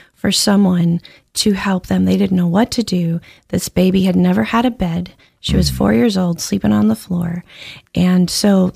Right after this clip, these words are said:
Speaker 1: little things like that to us are huge things to other people.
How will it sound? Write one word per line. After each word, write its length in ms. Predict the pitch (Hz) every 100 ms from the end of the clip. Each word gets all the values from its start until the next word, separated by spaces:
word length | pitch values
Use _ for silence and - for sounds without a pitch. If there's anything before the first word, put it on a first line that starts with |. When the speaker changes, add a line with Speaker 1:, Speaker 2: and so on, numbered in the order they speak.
| -
Speaker 1:
little 260 | 190 240 269
things 600 | - 269 269 262 262 - -
like 280 | 214 202 -
that 240 | 202 208 -
to 160 | - -
us 440 | - 269 - - - - _ _
are 60 | 185
huge 560 | 180 - 240 220 202 -
things 300 | 185 175 -
to 160 | - 185
other 160 | 185
people. 440 | - 180 - 175